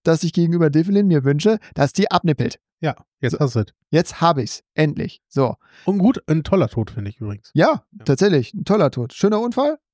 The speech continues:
Speaker 2: Ja.
Speaker 1: ne, inszeniert. Ähm, aber jetzt tatsächlich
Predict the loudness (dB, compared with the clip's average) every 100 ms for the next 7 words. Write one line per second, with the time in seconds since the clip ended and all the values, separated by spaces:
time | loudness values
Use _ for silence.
0 | -10 -2 -2 -2 -4 -4 0 0 -2 -6
1 | _ _ -20 _ 0 2 4 2 -2 -8
2 | _ _ _ _ _ 0 2 2 2 0
3 | -2 0 0 2 -2 -4